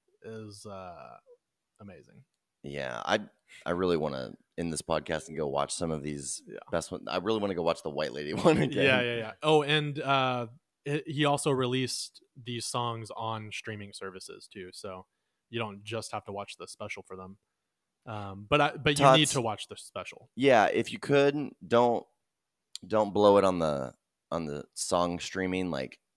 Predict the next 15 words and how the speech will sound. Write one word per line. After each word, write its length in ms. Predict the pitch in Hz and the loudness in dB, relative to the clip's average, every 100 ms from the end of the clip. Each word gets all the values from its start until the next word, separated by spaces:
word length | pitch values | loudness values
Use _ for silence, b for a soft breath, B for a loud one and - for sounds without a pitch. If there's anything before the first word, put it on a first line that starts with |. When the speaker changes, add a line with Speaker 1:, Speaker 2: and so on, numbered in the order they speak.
| - | -10
Speaker 2:
sit 220 | - - | -6 -2
down 300 | 101 92 92 | 2 2 2
for, 320 | 87 90 80 - | -2 -2 -2 -2
it, 160 | 92 - | -4 0
it 120 | 117 | 2
is 140 | 123 | 2
an 140 | 127 - | 0 -4
hour 280 | 90 101 104 | 0 0 0
and 120 | 90 | -4
twenty-seven 640 | - 101 101 107 87 90 | -6 -6 -4 -4 -4 -4
minutes, 480 | 87 104 117 - - b b b | -4 -4 -6 -8 -10 b b b
which 120 | - 98 | -12 -8
is 80 | 92 | -6
incredible. 680 | 82 - - 90 95 101 | -6 -6 0 2 4 0
Most, 440 | 82 92 104 - | 0 2 2 -2